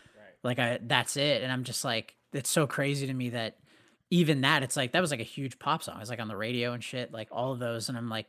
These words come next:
Speaker 2: "Oh, most Americans just have no clue." The Moffats, you know what I mean? Like,
Speaker 1: Right.
Speaker 2: like, the bands like that that were so big here, but
Speaker 1: Um, yeah,
Speaker 2: Yeah.
Speaker 1: and that was actually one of the,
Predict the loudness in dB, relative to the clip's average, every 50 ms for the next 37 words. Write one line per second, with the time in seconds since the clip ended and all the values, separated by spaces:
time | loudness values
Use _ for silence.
0 | _ _ -6 -4 -2 0 2 2 2 2 0 -2 -2 0 -2 -2 -2 -4 -6 -6
1 | -8 -8 -4 -4 -4 -4 -4 -6 -6 -4 -4 -4 -4 -4 -6 -10 _ _ _ _
2 | _ _ _ _ _ -16 -12 -8 -6 -6 -6 -8 -10 -20 _ _ _ _ -4 0
3 | 2 4 4 4 4 2 -2 -6 -6 -6 -4 -2 -2 -2 0 0 0 0 0 0
4 | -2 -2 -2 -2 -4 -4 -4 -6 -8 -10 -16 -20 -20 -20 -20 -20 _ _ -4 2
5 | 4 4 6 8 8 8 8 6 4 4 4 4 4 4 2 2 0 0 2 2
6 | 2 2 2 0 -4 -2 -4 -6 -6 _ -8 -6 -4 -2 -2 0 0 0 0 0
7 | -2 -4 -6 -6 -6 -8 -8 -8 -8 -8 -12 -14 -16 _ _ _ -10 -8 -8 -8
8 | -10 _ _ _ _ _ _ _ _ _ _ -20 -20 -20 -10 _ 0 2 2 2
9 | 0 -4 -6 -4 0 0 2 2 0 0 -2 0 2 2 2 4 2 0 0 0
10 | 0 -2 -2 -2 -2 -4 -4 -2 -2 -2 -2 -2 -4 -6